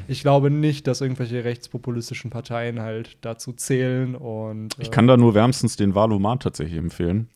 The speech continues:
Speaker 1: Der, by the way, äh,
Speaker 2: Kurzzeitig runtergenommen wurde.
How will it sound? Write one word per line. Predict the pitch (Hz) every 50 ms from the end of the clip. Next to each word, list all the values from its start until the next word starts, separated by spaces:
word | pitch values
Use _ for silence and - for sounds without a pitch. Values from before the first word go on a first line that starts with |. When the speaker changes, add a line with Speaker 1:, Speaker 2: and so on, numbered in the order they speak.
| - - - _
Speaker 1:
Der, | 180 190 214
by | 190 220 214 226 202
the | 208 190
way, | 180 202 220 208 226 233 233
äh, | 202 160 139 135 143 147 151 151 151 151 139 143 -
Speaker 2:
Kurzzeitig | - - 110 101 - 110 101 98 95 92
runtergenommen | 101 104 101 92 90 90 92 90 87 87
wurde. | 85 85 85 85 87